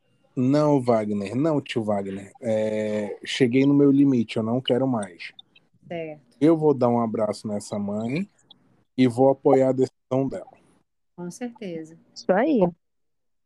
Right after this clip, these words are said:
Speaker 1: E
Speaker 2: Com
Speaker 1: mais
Speaker 2: certeza. A gente tá junto, não é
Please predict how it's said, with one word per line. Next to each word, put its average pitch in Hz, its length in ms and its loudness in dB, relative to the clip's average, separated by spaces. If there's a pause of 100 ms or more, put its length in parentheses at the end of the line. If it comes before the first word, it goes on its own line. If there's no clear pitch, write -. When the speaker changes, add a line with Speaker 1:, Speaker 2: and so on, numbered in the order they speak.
(480)
Speaker 1:
E - 100 0
Speaker 2:
Com 113 80 0
Speaker 1:
mais 208 120 -4
Speaker 2:
certeza. 208 520 -2 (300)
A - 180 -8
gente 254 360 0
tá 277 220 4
junto, 294 460 -4
não 277 220 -8
é 269 140 -4